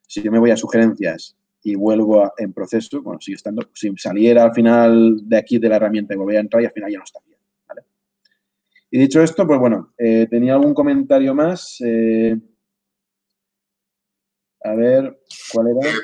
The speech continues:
Speaker 2: Santi, si quieres, entra un momento en la herramienta de traducción para que puedan ver, este, cómo, cómo es cuando alguien está traduciendo algo que no les permite dar.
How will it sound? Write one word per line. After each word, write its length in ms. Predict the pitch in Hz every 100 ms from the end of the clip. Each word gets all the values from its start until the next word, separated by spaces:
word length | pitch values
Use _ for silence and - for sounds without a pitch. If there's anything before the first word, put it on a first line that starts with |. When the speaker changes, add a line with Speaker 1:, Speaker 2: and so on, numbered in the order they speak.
| - _
Speaker 2:
Santi, 320 | - 139 135 _
si 120 | -
quieres, 540 | - 135 143 151 123 123
entra 240 | 131 143
un 80 | 143
momento 560 | 135 135 135 131 135
en 420 | 131 123 120 117 107
la 260 | 107 107
herramienta 380 | 107 110 117 120
de 40 |
traducción 520 | - 117 113 - 120 120
para 200 | 120 107
que 140 | 139
puedan 440 | - 110 110 110 110
ver, 200 | 110 110
este, 480 | 110 - 104 101
cómo, 580 | 101 110 110 110 110 107 107
cómo 220 | 117 113
es 120 | 113
cuando 300 | 120 107 107
alguien 220 | 113 117
está 240 | 113 - 110
traduciendo 800 | 113 107 104 - 113 110 107 113
algo 560 | 117 117 120 127 - _
que 160 | 104
no 160 | 104 110
les 220 | 107 110
permite 580 | - 101 107 135 135 98
dar. 220 | 101 98